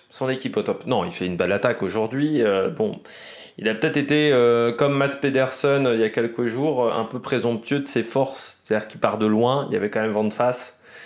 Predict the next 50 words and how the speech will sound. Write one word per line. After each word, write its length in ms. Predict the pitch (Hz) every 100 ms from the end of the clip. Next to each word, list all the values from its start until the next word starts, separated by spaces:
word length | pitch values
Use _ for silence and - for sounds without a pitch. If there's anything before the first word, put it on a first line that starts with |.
| - - -
euh, 320 | 104 101 101
sur 260 | 101 - 104
une 120 | 104 104
grande 220 | 107 107
partie 260 | 110 -
de 60 | 110
la 80 | 104
montée. 560 | 107 104 123 139 135 -
Euh, 720 | 165 170 101 101 101 98 98 - _ _ _ _ _ _ _ _ _ _ -
en 120 | 127 117
plus, 280 | 147 143
il 80 | 117
part 220 | 131 117
en 60 | 113
troisième 420 | - 113 117 113
position. 520 | 120 113 123 - 151 - _ _ _ _ _ _ _ _
C'est-à-dire 280 | - 107 95
qu'il 140 | - 104
redescend 440 | 104 107 123 110
pas 100 | 123
un 120 | 113
petit 160 | 107 110
peu 140 | 113
dans 160 | 110 110
le 40 |
groupe, 300 | 117 147 151
il 80 | -
part 220 | - 95
vraiment, 320 | 98 107 120 98
il 80 |
est 40 | 90
en 140 | 92
tête 240 | 113 101 -
du, 220 | 98 95
du 120 | 104
groupe 380 | 101 135 139 -
quasiment. 480 | 98 90 104 127 - _ _ _ _ _ _ _ _ _ _ _ - -
Donc 160 | 104 -
c'est 100 | 113
vrai 120 | 120
que 40 |
sur, 240 | - 110 -
pour 160 | 107
surprendre, 500 | - 113 - 131 135
c'est, 200 | - 104
c'est 120 | -
un 80 | 104
petit 160 | 104 104
peu 120 | 113
compliqué. 480 | 113 107 107 -